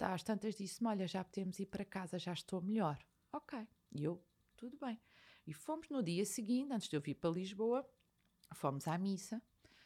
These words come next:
e o padre, quando faz o sermão, na parte do sermão,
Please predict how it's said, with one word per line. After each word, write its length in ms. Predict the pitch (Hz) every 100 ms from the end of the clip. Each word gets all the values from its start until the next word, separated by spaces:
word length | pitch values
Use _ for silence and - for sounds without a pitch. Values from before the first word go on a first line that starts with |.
| - _ _ _
e 520 | 180 175 175 165 160 -
o 80 | 175
padre, 420 | - 156 143 -
quando 260 | - 156 151
faz 300 | - 143 143
o 60 |
sermão, 680 | 151 - 156 156 117 107 - - _
na 120 | 165
parte 280 | - 151 151
do 80 | 151
sermão, 580 | - 165 160 131 131